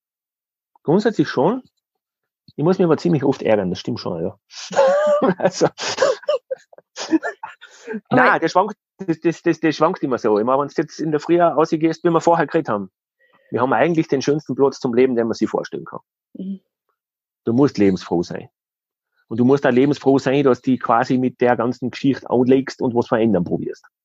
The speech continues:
Speaker 2: Mhm.
Speaker 1: Weil sonst resignierst.
Speaker 2: Mhm.
Speaker 1: Ne?
Speaker 2: Das glaube ich nämlich
Speaker 1: Aber
Speaker 2: auch, ja.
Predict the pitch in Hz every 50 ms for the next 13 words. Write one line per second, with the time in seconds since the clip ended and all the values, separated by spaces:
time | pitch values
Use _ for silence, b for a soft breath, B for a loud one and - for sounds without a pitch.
0 | _ _ B B B B 98 B - 104 98 120 117 - - 117 110 98 110 95
1 | 107 104 95 80 - - - - _ _ _ - 202 208 202 190 196 - 180 175
2 | - _ _ _ _ _ _ _ _ _ _ _ _ 101 110 131 - - _ _
3 | _ _ _ _ 202 202 - - 208 190 180 185 190 190 190 220 214 - 170 175
4 | - - 170 180 190